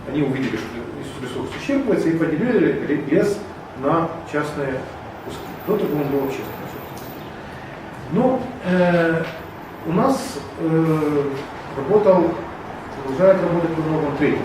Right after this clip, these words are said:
способ, который связан с тем, что появляется авторитарный арбитр, то есть, э,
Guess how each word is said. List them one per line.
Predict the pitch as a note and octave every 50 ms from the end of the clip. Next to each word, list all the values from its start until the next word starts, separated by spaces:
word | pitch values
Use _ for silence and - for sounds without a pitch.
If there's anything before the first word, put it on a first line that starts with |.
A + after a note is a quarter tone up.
| - -
способ, | - B3 A#3+ - - - - - - - - - - - - - - - - - - - - - - - - - - - - - - - - -
который | - - A#3 G3 G3
связан | G3+ F#3+ F3+ E3+ E3 E3
с | D#3+
тем, | G3+ G#3 F#3
что | - -
появляется | - D3+ D3 C#3+ C#3+ F3 F3 E3 E3 D#3+ - D#3 D3 B2+ - - - - - - - - -
авторитарный | C3+ - - C#3+ C#3 C#3 C3+ C3 C#3 C#3+ C3+
арбитр, | C3 - - - G2+ - - E3
то | D#3+ D#3+ - - - - - - - - - - - - - - - A#2+
есть, | B2 A#2 - - - - - D3 C#3 C3
э, | C3 B2 A#2+